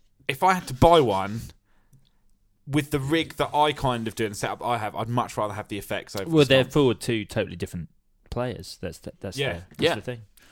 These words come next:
Speaker 1: Yeah, but I just, like, I'd like, I, you know, I, now that they added the legacy stuff, I like the effects because then I can have all of the four series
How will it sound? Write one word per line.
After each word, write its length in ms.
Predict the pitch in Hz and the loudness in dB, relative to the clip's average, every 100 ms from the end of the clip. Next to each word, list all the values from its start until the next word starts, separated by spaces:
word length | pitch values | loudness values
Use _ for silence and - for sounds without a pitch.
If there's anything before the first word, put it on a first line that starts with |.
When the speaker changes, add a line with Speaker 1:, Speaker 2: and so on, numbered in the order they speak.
| - | -6
Speaker 1:
Yeah, 220 | 123 110 - | -4 -4 -2
but 140 | 147 | -2
I 80 | 151 | -2
just, 200 | 165 - | -4 -4
like, 100 | 160 | -4
I'd 140 | 143 139 | -4 2
like, 360 | 151 160 - - - _ _ _ _ - | 2 2 -2 -16 -18 _ _ _ _ -6
I, 120 | 151 - 127 131 | -6 -8 -20 -10
you 100 | 160 | -4
know, 200 | 160 175 | 0 0
I, 300 | 156 170 165 139 - | 2 2 0 -2 -10
now 240 | 147 175 196 | -6 -2 -2
that 140 | 160 | 0
they 180 | 160 151 | 0 0
added 340 | 131 147 131 | -4 -6 -8
the 80 | 131 | -8
legacy 380 | 135 147 131 120 | -4 -4 -6 -12
stuff, 380 | 98 107 95 - | -12 -10 -12 -10
I 80 | 113 | -6
like 300 | 123 127 - | -2 -2 -4
the 100 | 113 | -8
effects 360 | - 120 - | -4 -6 -6
because 260 | - 107 110 | -12 -10 -8
then 120 | 113 | -8
I 60 | 113 | -10
can 140 | - | -8
have 160 | 113 - | -10 -6
all 240 | 123 117 | -2 -2
of 100 | 110 | -2
the 80 | 113 | -8
four 260 | - 110 107 | -10 -10 -10
series 460 | 104 101 101 95 | -10 -10 -10 -14